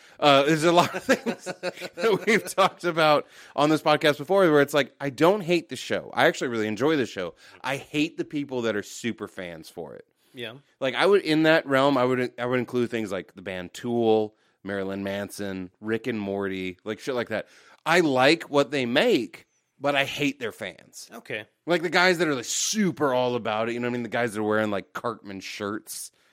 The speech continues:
Speaker 1: and shit like
Speaker 2: See,
Speaker 1: that.
Speaker 2: I haven't seen anyone wearing a Cartman shirt since probably the late nineties.
Speaker 1: Oh, I have.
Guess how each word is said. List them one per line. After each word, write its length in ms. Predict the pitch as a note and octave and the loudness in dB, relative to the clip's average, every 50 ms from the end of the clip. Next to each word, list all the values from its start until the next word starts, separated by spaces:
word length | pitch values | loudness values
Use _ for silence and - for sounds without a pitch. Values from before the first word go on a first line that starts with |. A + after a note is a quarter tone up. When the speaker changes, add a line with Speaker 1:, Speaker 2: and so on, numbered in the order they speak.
| _ _ _ | _ _ _
Speaker 1:
and 100 | A#2+ G#2 | -10 -8
shit 240 | - - B2+ A#2+ G2+ | -8 -6 -6 -4 -4
like 200 | G#2+ G#2 F#2 - | -4 -6 -6 -6
Speaker 2:
See, 80 | F#2+ | -6
Speaker 1:
that. 220 | F#2+ G2+ G#2 G#2+ - | -6 -4 -4 -4 -2
Speaker 2:
I 40 | C#3 | -2
haven't 260 | D#3+ F#3 G3 F#3 E3+ | -2 -2 -2 -4 -8
seen 300 | - - G3 F#3+ F3+ D#3 | -6 -6 -6 -6 -4 -4
anyone 420 | D#3+ E3+ F3+ D3+ C#3 B2+ A#2+ A#2+ | -4 -4 -4 -4 -4 -4 -6 -6
wearing 300 | A#2+ A#2+ B2+ B2 B2 A#2 | -6 -6 -6 -6 -6 -6
a 60 | A2+ | -8
Cartman 380 | - - C3 C3 B2 A#2+ A2+ G#2 | -6 -4 -4 -4 -4 -8 -14 -16
shirt 360 | - - B2 A2 G#2 - - - | -12 -10 -10 -10 -10 -12 -12 -12
since 520 | - - C3 A#2 A2+ - - - - - - _ _ _ - | -10 -8 -8 -8 -8 -8 -8 -10 -10 -10 -14 _ _ _ -20
probably 720 | - - D3 D3+ F#3+ A3+ G#3+ G#3+ A3 G3 G3+ G#3 G#3 G3+ | -10 -6 -2 2 2 2 2 0 -6 -10 -8 -8 -8 -6
the 160 | F#3 E3+ D#3 | -4 -4 -4
late 340 | C#3+ C3+ C3+ C#3+ D3+ D#3 D3+ C#3+ | -4 -2 -4 -4 -4 -6 -8 -10
nineties. 720 | C3+ B2+ C3 C3 B2 G#2 G2 F#2 F2+ F#2+ - - - - - | -10 -10 -10 -10 -10 -12 -14 -18 -18 -20 -20 -20 -20 -8 -4
Speaker 1:
Oh, 120 | A#2 A2+ | -2 0
I 140 | A2 B2+ C#3 | 2 2 2
have. 380 | B2 G2 F2+ D#2+ D#2+ - _ | 2 0 -4 -6 -8 -10 _